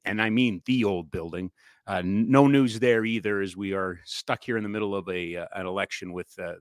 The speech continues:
the building kind of, uh, nobody wants to say it, but kinda hanging in the balance here. <clears throat> I still think it's, you know, if, if the, the other side gets in or whatever, however we're,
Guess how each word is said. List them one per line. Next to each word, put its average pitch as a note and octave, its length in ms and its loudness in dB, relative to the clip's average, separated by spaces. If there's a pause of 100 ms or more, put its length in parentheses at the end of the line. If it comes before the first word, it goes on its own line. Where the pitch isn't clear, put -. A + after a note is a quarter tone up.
the F2 80 -14 (160)
building G2+ 340 -2
kind G2+ 280 -2
of, - 80 -10 (760)
uh, - 120 -8
nobody G#3 320 8
wants C#3+ 340 4
to A#2 100 -8
say A#2+ 260 4
it, A2+ 100 0
but C3+ 180 -2
kinda G3+ 400 6
hanging G#2+ 340 -2
in F2+ 80 -10
the E2 60 -12
balance F2 460 -6
here. - 240 -14 (180)
<clears throat> - 1160 -18
I A#2 60 -6
still A2+ 280 -2
think G#2 260 -6
it's, - 340 -8 (520)
you G#2 120 -8
know, F2+ 180 -8 (200)
if, G#2 220 -8 (240)
if G2+ 300 -8
the, F#2+ 360 -6 (320)
the G#2 180 0
other C3 180 4
side A2 320 2
gets G#2 280 -2
in G#2+ 140 0
or F#2 140 0
whatever, G#2 400 2
however A#2 360 6
we're, F#2+ 300 -2